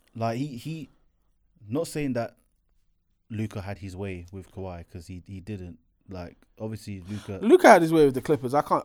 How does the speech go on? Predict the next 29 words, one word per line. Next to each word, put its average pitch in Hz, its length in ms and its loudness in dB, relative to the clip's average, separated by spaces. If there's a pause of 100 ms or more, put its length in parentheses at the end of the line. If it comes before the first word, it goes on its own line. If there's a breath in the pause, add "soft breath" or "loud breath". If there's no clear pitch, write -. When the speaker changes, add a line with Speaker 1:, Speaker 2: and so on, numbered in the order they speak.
Speaker 2:
I 170 80 4
can't 156 300 0
Speaker 1:
Yeah, - 100 2
Speaker 2:
argue 143 180 4
Speaker 1:
with, 127 100 0
Speaker 2:
with 113 80 -2
Speaker 1:
with 165 140 2
Speaker 2:
that, - 100 -8
Speaker 1:
the, 139 80 0
Speaker 2:
man. 110 100 -8 (140)
Speaker 1:
with 127 300 -2
the 127 120 -4
Clippers 120 280 -8
is 107 100 -6
like, 110 240 -2
okay, 117 280 -6 (220)
but 117 120 -4
it's 113 120 -4
not 143 120 -2
like 127 220 -2 (1400)
one 104 320 0
on 156 160 2
one. 123 380 -2 (640)
Not 156 180 -4
saying 143 180 -2
that 110 140 -4
Luka's 107 400 -8 (540)
gonna 101 180 -8
just 92 180 -12